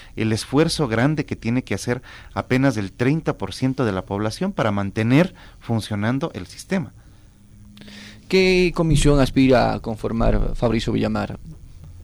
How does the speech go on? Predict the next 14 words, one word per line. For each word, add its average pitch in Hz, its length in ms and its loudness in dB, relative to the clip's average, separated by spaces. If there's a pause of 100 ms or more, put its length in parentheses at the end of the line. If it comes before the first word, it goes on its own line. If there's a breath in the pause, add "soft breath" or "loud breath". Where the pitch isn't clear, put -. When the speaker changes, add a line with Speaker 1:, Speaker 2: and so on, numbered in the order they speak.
(100)
Speaker 1:
Y 123 280 -16
yo 220 140 -6
creo 262 200 2
que - 80 -6
es 220 100 -2
necesario 170 600 2
discutir 123 540 -4
muy 139 160 2
fuertemente 113 680 -2
los 98 160 -4
temas 110 300 -4
de 98 100 -4
fiscalización, - 840 -14 (200)
Speaker 2:
Ujú. 131 320 -8